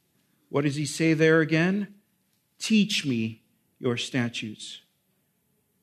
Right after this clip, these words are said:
And then go over to verse thirty-three.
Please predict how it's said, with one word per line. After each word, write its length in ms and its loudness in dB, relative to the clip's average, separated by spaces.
And 140 0
then 120 4
go 240 4
over 180 4
to 120 -6
verse 300 0
thirty-three. 800 0